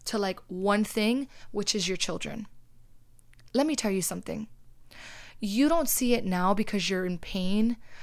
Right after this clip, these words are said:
and you're struggling and you can't comprehend how this happened to you. That's okay, because you don't need to figure out that right now.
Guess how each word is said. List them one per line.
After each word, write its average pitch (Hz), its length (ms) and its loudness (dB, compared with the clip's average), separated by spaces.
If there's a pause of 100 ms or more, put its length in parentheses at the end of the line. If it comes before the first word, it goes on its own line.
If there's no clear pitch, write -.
(140)
and 196 160 2
you're 185 100 0
struggling 240 1000 4 (280)
and 202 260 0
you 196 80 -4
can't 247 300 -2
comprehend 214 580 2
how 202 280 4
this 180 160 -2
happened 214 340 0
to - 120 0
you. 220 340 2 (760)
That's 240 280 6
okay, 294 240 4
because 240 240 2
you 220 80 2
don't 247 100 4
need 240 120 2
to 226 80 0
figure 202 280 0
out 196 160 0
that 196 160 -2
right 185 180 -4
now. 185 360 0